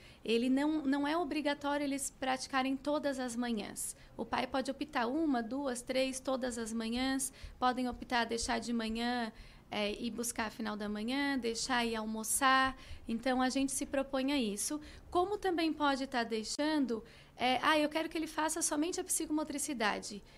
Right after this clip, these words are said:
né? Tipo academia infantil. Aí ele deixa uma hora, no final busca. "Eu quero somente o treinamento funcional kids." Ele leva e depois busca a criança.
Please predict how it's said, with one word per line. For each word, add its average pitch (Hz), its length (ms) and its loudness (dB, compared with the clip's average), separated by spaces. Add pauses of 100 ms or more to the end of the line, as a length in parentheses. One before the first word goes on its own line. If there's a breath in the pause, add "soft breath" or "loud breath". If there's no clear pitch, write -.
(140 soft breath)
né? 226 140 -2
Tipo 285 240 -4
academia 302 460 2
infantil. 277 560 -2 (200 soft breath)
Aí 226 140 0
ele 240 80 0
deixa 247 320 0
uma 277 320 2
hora, 320 240 0
no 320 100 -2
final 269 360 -4
busca. 226 360 -4
"Eu 226 60 -6
quero 254 320 -2 (180 loud breath)
somente 285 400 0
o 311 40 -4
treinamento 285 480 0
funcional 269 500 -2
kids." 226 560 -6 (240 soft breath)
Ele 220 220 -4
leva 285 400 0
e 320 60 -4
depois 277 500 -4
busca 247 340 -10
a 247 60 -10
criança. - 520 -10